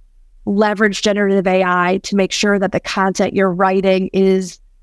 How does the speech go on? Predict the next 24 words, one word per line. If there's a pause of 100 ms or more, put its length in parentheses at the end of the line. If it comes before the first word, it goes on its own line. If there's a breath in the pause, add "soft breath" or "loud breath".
(100)
in
the
voice (160)
of, (320)
right,
or
the
words
that
your
customer
might
use, (360)
right?
Being
able
to
use
it
to
make
quick
work (120)
of,